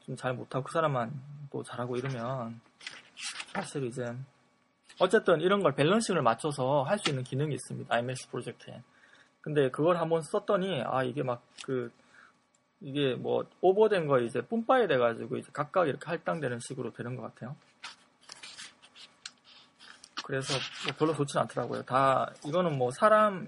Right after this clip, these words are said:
휴먼 팩터가 막 작용하는 일이기 때문에 실제로 그 사람을 설득을 하고 모티베이션하고 이런 역할이 기술적인 것보다 더 훨씬 더 큽니다.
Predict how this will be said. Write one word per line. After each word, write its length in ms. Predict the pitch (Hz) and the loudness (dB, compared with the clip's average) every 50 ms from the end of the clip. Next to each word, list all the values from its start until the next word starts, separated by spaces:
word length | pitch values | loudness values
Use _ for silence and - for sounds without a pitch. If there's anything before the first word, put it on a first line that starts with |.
| - - - | -12 -14 -10
휴먼 280 | - 254 269 262 233 | -2 2 2 2 2
팩터가 320 | 220 208 - - 151 143 135 | 2 -2 -2 -2 0 2 2
막 140 | 123 127 - | 2 0 0
작용하는 500 | - 131 131 143 139 147 139 131 123 120 | -2 -2 -2 0 -2 -2 -2 -2 -4 -6
일이기 220 | 120 123 120 120 | -6 -6 -6 -8
때문에 540 | - - 120 117 117 127 175 180 135 117 120 - _ _ - - - - _ - | -6 -8 -8 -6 -6 -6 -6 -6 -6 -6 -10 -14 _ _ -20 -20 -20 -20 _ -4
실제로 320 | - 185 175 196 175 147 | -4 0 2 2 2 2
그 120 | 139 170 | 0 0
사람을 440 | 156 185 180 175 175 170 165 156 135 135 | 0 2 4 6 6 4 4 2 0 0
설득을 460 | - 185 175 180 190 175 170 165 160 | -2 -2 -2 0 -2 -2 -4 -4 -4
하고 200 | 175 170 160 139 | -4 -4 -4 -4
모티베이션하고 800 | 120 117 117 - 160 156 156 160 170 - 156 147 160 151 131 131 | -6 -6 -8 -6 -4 -2 -2 -2 -2 -4 -4 -4 -4 -4 -4 -4
이런 280 | 147 165 185 185 185 | -2 -2 -2 -4 -4
역할이 640 | 160 127 123 - - 131 123 123 156 180 151 117 117 120 _ _ _ - - - - _ - - 147 | -4 -6 -8 -6 -4 -4 -4 -4 -4 -4 -4 -6 -8 -10 _ _ _ -20 -20 -20 -20 _ -16 -10 -6
기술적인 600 | - 180 175 226 208 - 170 147 139 135 135 131 | -6 -4 -2 -2 0 2 2 2 2 0 -4 -4
것보다 580 | 123 127 120 - - - - 160 156 131 113 - | -4 -6 -6 -6 -4 -2 0 2 2 2 0 -2
더 160 | - 123 120 | -4 -8 -6
훨씬 300 | 123 170 160 - 190 175 | -6 -8 -8 -6 -4 -2
더 120 | 170 139 | -2 -4
큽니다. 440 | - - - 175 170 - - 110 113 | -4 -6 -8 -8 -6 -6 -8 -10 -10